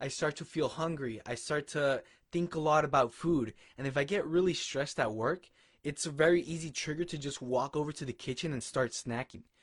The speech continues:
So for me, what I found to be very sustainable, because I can adhere to it over a long period of time, is a very minimal caloric deficit. <laughs> That means my progress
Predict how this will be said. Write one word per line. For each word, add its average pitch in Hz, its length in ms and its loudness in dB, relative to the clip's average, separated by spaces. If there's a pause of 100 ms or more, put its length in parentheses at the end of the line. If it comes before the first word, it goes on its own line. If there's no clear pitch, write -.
(320)
So 175 220 2
for 156 220 -2
me, 151 400 -2 (480)
what 143 180 0
I 165 80 4
found 180 320 -2
to - 80 -14
be 156 360 -10 (240)
very 170 760 0 (360)
sustainable, 160 840 0
because 135 300 -4
I 139 60 2
can 151 200 -2
adhere 170 480 2
to 156 200 -2
it - 40 0
over 135 220 0
a 131 40 2
long 131 180 4
period 151 240 -2
of - 60 -14
time, 151 360 -4 (400)
is 151 180 -4
a 143 40 -4
very 160 340 4
minimal 185 800 2 (580)
caloric 156 720 4
deficit. 117 680 -2
<laughs> - 220 -20
That 156 240 -6
means 190 260 0
my 165 160 4
progress 156 640 0